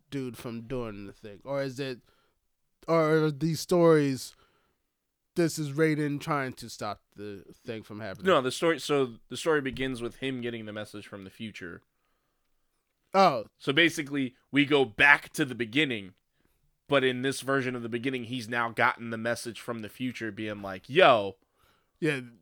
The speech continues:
Speaker 2: if you don't stop this, this is what will happen."
Speaker 1: And now we're just following Raiden trying to,
Speaker 2: Right.
Speaker 1: well, just following, trying
Speaker 2: That
Speaker 1: to see.
Speaker 2: version of the universe where he knows that everybody's gonna die if he doesn't do something.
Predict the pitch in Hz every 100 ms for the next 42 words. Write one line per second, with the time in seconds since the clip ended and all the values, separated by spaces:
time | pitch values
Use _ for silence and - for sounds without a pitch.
0 | 139 131 131 113 147 156 151 131 - 143
1 | 139 - 123 - 123 - 117 104 113 -
2 | 104 95 127 95 95 - _ - 175 165
3 | 165 165 160 156 147 156 156 147 139 -
4 | 156 - 165 156 151 147 139 135 120 139
5 | 151 135 131 131 139 127 127 - 123 113
6 | - 127 135 170 165 139 123 147 - _
7 | _ - 156 143 135 123 123 - - 139
8 | 131 127 135 127 113 117 107 113 117 101
9 | 95 - 110 101 120 117 110 113 107 101
10 | 104 101 101 92 92 92 - 90 98 95
11 | 85 - 92 82 85 87 - - _